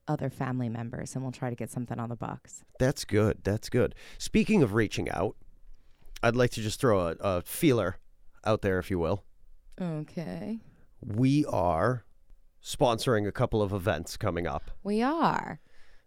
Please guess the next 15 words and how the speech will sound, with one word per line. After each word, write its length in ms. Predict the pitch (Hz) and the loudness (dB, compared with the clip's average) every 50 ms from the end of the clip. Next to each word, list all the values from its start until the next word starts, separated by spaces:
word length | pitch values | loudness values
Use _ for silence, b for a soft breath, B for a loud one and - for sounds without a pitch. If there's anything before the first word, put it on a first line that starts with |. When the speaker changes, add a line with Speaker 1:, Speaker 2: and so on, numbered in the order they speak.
| b | b
Speaker 2:
Uh, 520 | - 92 92 92 87 87 90 87 87 87 - - | -8 -6 -4 -4 -4 -4 -4 -4 -6 -6 -8 -8
this 400 | - 101 92 143 160 156 - - | -8 -2 2 2 4 4 2 0
is 120 | 139 113 | 0 2
going 240 | 117 139 120 113 110 | 4 4 4 4 2
to 100 | - 120 | 0 -2
be, 300 | 95 117 110 107 107 98 76 | -2 -2 -2 -2 -2 -4 -6
uh, 240 | 90 87 87 87 87 | -6 -4 -4 -4 -4
for 280 | - - 120 107 95 98 | -6 -4 -4 -4 -2 -2
the 220 | - 98 92 92 | -4 -4 -4 -4
McMasters. 800 | 85 90 87 - 104 107 98 95 - - - 76 82 110 - - - - - - - - - - - - | -4 -4 -4 -2 0 0 0 0 -2 -4 -4 -4 -4 -4 -6 -8 -14 -18 -20 -20 -20 -20 -20 -20 -20 -14
Speaker 1:
Yes. 500 | - 160 165 - - - - - - - - | -10 -8 -8 -8 -8 -10 -12 -16 -16 -10 -4
Speaker 2:
Which 320 | 107 113 110 - - - | 0 0 0 2 2 2
is 420 | 113 110 107 104 98 92 90 - - 92 | 4 4 4 4 2 0 -4 -6 -6 -4
a, 440 | 95 98 85 85 82 80 80 82 - - | -2 0 2 2 2 0 0 -2 -4 -6
uh, 240 | - 80 - - | -6 -8 -8 -8